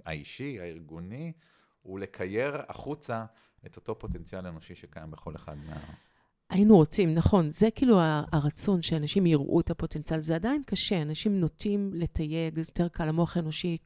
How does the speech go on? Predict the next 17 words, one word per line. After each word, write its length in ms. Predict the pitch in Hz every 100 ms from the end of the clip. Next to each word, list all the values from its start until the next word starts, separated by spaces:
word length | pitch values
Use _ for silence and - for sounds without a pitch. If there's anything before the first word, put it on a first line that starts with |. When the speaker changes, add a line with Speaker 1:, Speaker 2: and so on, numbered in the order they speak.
| _ _ _
Speaker 2:
קשה 320 | - - 190
לו 80 | 180
עם 100 | 165
עושר 400 | - 170 - 160
ועם 160 | 156 160
שפע 560 | - 175 165 - 151 156
ועם 240 | 156 156 151
שטף 340 | - - 170
של 200 | - 160
אינפורמציה, 680 | 151 151 156 156 175 - 170
אז 80 | 156
לכן 160 | -
הוא 80 | 190
כל 140 | - 226
הזמן 260 | 202 202
מנסה 320 | 175 151 - 180
לייצר 440 | 151 - 202